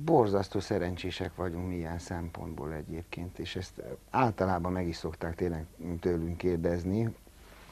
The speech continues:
egy-egy ilyen alkalommal, hogy, hogy van-e valami féltékenység, ö, vagy, ö, <clears throat> egymás sikerére, vagy nem sikerére, vagy bármi. Most,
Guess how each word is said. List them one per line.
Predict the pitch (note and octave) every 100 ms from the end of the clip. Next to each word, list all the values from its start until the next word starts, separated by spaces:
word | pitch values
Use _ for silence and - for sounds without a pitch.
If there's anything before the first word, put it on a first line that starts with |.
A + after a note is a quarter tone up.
| - -
egy-egy | G#2+ F#2+ E2
ilyen | E2 E2+
alkalommal, | E2+ E2+ D#2 F2 F#2 F2
hogy, | F2+ F2 - - - - - - - -
hogy | - F2
van-e | G#2+ F#2+
valami | F2 F2 E2+
féltékenység, | D#2+ - F2+ F2 E2+ D#2 E2 D#2+ - D2+ D#2 D#2+ -
ö, | - F#2+ F2
vagy, | E2 F2 E2+ E2+ F2+ F2 F2 E2 -
ö, | F3 F3 F#3 E3
<clears throat> | A#2+
egymás | G2 F2+ E2+
sikerére, | - F#2 E2+ D#2 D#2+ D#2 D#2
vagy | D#2 D2+
nem | D2+ F2 E2+
sikerére, | - E2 D#2 D2 D#2 D#2
vagy | C#2+ D#2+
bármi. | E2 F2 E2 E2+ - - -
Most, | - G2+